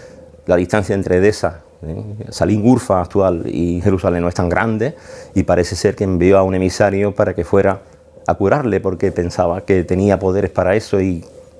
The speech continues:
y bueno, y Jesús parece que le contesta. Y esas cartas, mm, de hecho, hoy día lo que se conserva es una transcripción que hace Eusebio de Cesarea. No existen, evidentemente. Sí,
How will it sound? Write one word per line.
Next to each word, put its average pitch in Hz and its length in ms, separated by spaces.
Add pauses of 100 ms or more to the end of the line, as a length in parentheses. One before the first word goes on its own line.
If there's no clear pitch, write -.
(140)
y 87 80
bueno, 107 240
y 95 60
Jesús 101 320
parece 101 320
que - 60
le 92 100
contesta. 82 600 (560)
Y - 60
esas 117 200
cartas, 143 540
mm, 90 500
de 80 140
hecho, 113 240
hoy 104 120
día 110 320
lo 98 140
que 92 80
se 92 120
conserva 101 420
es 110 40
una 107 140
transcripción 117 540
que 107 80
hace 92 160
Eusebio 104 180
de 101 60
Cesarea. 107 480 (720)
No 92 240
existen, 120 440
evidentemente. 104 880
Sí, 107 420